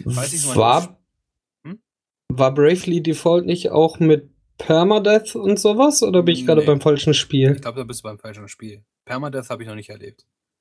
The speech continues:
Speaker 1: Ich bin schon ein paar
Speaker 2: Okay.
Speaker 1: Mal gestorben, also. <laughs>
Speaker 2: Und das war auch nicht das Spiel mit den Generationen, oder?
Speaker 1: Nee, das
Speaker 2: Hä, bei welchem Spiel bin ich denn gerade?
Speaker 1: Ich glaub, du bist bei Rouge Legend oder so.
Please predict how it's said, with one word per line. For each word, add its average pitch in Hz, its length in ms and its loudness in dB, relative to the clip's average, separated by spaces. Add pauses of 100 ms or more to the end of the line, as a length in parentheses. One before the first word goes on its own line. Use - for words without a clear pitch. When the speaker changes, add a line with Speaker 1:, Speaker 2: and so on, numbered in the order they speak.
(1080)
Speaker 1:
Ich - 80 -20
bin 131 120 -10
schon 151 100 -2
ein 160 80 2
paar 143 80 -2
Speaker 2:
Okay. 151 80 0
Speaker 1:
Mal 139 80 -6
gestorben, 135 540 -6 (100)
also. 107 320 -12 (220)
<laughs> - 1800 -14
Speaker 2:
Und 147 100 0
das 165 240 2
war 175 80 6
auch 170 120 6
nicht 185 200 0
das 180 140 2
Spiel 185 220 0
mit 180 160 2
den 165 140 0
Generationen, 160 840 2
oder? 151 400 0 (100)
Speaker 1:
Nee, 123 220 -12 (380)
das - 240 -18 (160)
Speaker 2:
Hä, 143 180 2
bei 156 160 4
welchem 165 220 2
Spiel 170 340 0
bin 165 160 2
ich 247 160 -4
denn 196 220 6
gerade? 156 420 4
Speaker 1:
Ich - 80 -20
glaub, 110 180 -14
du 117 100 -20
bist 113 180 -18
bei 113 120 -10
Rouge 120 540 -14
Legend 117 440 -12
oder 101 160 -20
so. 101 260 -20